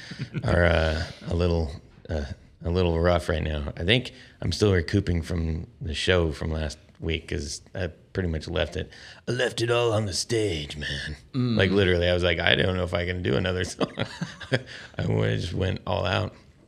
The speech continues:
Speaker 1: That's awesome.
Speaker 2: We had a pre-Halloween show, and I, um, we wrapped up our set with a, a cover, uh, Misfits Halloween, and, uh, that was awesome.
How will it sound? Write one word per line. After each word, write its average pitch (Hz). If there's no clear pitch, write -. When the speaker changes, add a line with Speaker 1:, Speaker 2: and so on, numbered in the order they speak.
Speaker 1:
That's -
awesome. -
Speaker 2:
We 95
had 110
a 92
pre-Halloween 104
show, 90
and 90
I, 87
um, 82
we -
wrapped 90
up 87
our 87
set 85
with 85
a, 82
a 85
cover, 82
uh, 85
Misfits 87
Halloween, 85
and, 80
uh, 82
that 85
was 78
awesome. 80